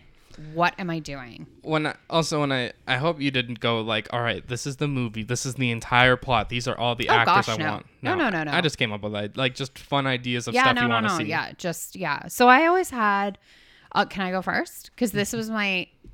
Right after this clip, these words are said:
Speaker 1: this movie I've had in my head for probably about four or five years that I've wanted to make. And I think I told Meg the concept. I don't know if I've ever told you, but so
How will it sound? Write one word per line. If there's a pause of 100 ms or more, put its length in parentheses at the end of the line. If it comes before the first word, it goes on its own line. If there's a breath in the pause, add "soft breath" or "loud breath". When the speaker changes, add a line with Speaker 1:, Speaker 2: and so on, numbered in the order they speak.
(100)
Speaker 1:
this
movie
I've
had
in
my
head
for
probably
about
four
or
five
years
that
I've (460 soft breath)
wanted
to
make.
And
I
think
I
told
Meg (140)
the
concept.
I
don't
know
if
I've
ever
told
you,
but (420 loud breath)
so